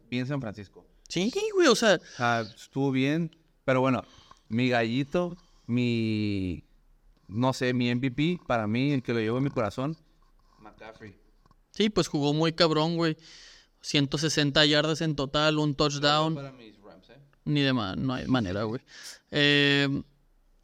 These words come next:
Speaker 2: y hasta Brock Purdy jugó bien, güey, pero no terminaba las jugadas. Todavía está, o sea, todavía está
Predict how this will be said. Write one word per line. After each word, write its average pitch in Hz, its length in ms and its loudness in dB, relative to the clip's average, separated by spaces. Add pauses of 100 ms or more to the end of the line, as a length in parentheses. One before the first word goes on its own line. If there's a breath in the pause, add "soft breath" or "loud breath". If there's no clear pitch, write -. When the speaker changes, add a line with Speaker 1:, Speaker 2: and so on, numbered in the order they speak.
(460)
Speaker 2:
y 180 220 4
hasta 156 380 6
Brock 165 260 0
Purdy 220 260 4
jugó 190 300 2
bien, 233 300 2
güey, 254 280 0 (320 soft breath)
pero 147 160 2
no 147 160 2
terminaba 160 400 0
las 165 160 -2
jugadas. 160 220 -2
Todavía 180 180 2
está, 196 300 0
o 165 40 0
sea, 156 280 0 (1120 loud breath)
todavía 185 200 6
está 190 200 4